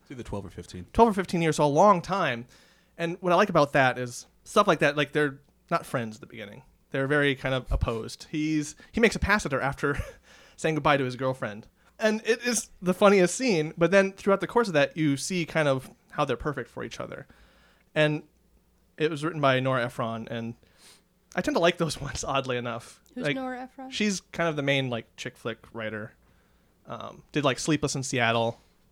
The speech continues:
Speaker 2: things like that. It's also framed between these, like, segments of older couples, kind of in their fifties, sixties, seventies, talking about how they first met. And so that was a really cool framing device, and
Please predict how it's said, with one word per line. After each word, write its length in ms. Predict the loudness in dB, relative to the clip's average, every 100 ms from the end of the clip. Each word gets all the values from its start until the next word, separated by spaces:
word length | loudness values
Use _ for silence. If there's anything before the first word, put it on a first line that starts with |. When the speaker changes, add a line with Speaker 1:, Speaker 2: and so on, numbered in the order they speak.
| _
Speaker 2:
things 180 | -10 -8
like 160 | -8 -10
that. 260 | -10 -10 -12 _ _
It's 260 | -4 -4 -2
also 300 | -2 2 2
framed 520 | 0 -4 -2 -2 -6 -10 -20 -20 _ _
between 320 | -12 -6 -4 -4
these, 140 | -4
like, 120 | -6
segments 360 | -4 -4 -4 -4
of 160 | -6 -8 -6
older 240 | -4 -4
couples, 540 | -4 -8 -8 -12 -14 -20 _ _ -6
kind 120 | -2
of 60 |
in 60 | -2
their 80 | -4
fifties, 400 | -6 -8 -8 -6
sixties, 480 | -10 -10 -10 -10 -12 _ _ _ _
seventies, 420 | -4 -4 -2 -6 -8
talking 240 | -8 -4
about 120 | -4
how 80 | -4
they 100 | -6
first 300 | -6 -10 -10
met. 320 | -12 -14 -18 -20 _ _ _ _ _ _ _ _
And 260 | -4 -4 -8 _
so 160 | 2 4
that 120 | 4
was 120 | 2
a 40 |
really 120 | 2 2
cool 160 | 0
framing 240 | 0 0 0
device, 240 | 0 -2
and 180 | -4